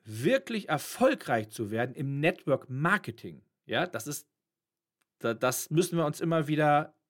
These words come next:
in den Hinterkopf hämmern. Erfolgreich werden im Network Marketing. Äh, da nimmt er sich einen kleinen Teilbereich raus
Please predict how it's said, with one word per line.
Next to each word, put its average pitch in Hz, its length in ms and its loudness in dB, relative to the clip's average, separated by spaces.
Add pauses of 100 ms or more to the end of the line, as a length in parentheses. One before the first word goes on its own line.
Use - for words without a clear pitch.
(140)
in 147 220 -2
den 143 140 0
Hinterkopf 139 640 -2
hämmern. 98 440 -2 (500)
Erfolgreich 175 840 2
werden 165 220 0
im 143 120 -4
Network 156 400 -4
Marketing. 147 760 -2 (1400)
Äh, 131 240 4
da 139 160 4
nimmt 202 180 4
er 165 80 6
sich 139 240 -2
einen 240 320 2
kleinen 165 340 2
Teilbereich 127 640 0
raus 165 580 -4